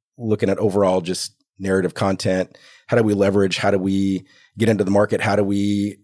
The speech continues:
communicate the benefits of what we do? And so that's what I get to do. I've been in marketing twenty plus years.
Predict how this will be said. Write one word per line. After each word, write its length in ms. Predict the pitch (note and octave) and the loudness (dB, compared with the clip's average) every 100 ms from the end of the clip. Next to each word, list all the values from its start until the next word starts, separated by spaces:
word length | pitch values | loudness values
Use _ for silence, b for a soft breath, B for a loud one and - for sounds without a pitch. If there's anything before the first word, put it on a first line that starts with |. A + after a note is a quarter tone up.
| _ _ - | _ _ -2
communicate 600 | A#2+ A#2+ A#2 F#2+ F#2 G#2 | 2 2 2 -4 -4 -8
the 80 | |
benefits 400 | F2 G2+ - F#2+ | -2 -2 -2 -4
of 100 | G2 | -2
what 100 | F#2 | -2
we 100 | F#2 | -2
do? 400 | E2+ G#2 F#2+ F2+ - _ _ _ _ G2+ | 0 2 2 0 -4 _ _ _ _ -8
And 140 | G2 | -2
so 80 | A2+ | 0
that's 160 | A2 | 2
what 60 | A2+ | 2
I 40 | |
get 140 | G2+ F#2 | 2 0
to 80 | F#2 | 0
do. 100 | F#2 | 2
I've 100 | A2 | 4
been 100 | B2 | 4
in 80 | |
marketing 600 | G#2+ G#2 - A2 G#2+ F#2+ - | 4 2 2 2 4 2 -4
twenty 300 | - G2+ F#2+ | -2 0 2
plus 240 | G2+ F2+ | 0 0
years. 520 | F#2+ G2 F#2+ - - | 2 2 0 -4 -12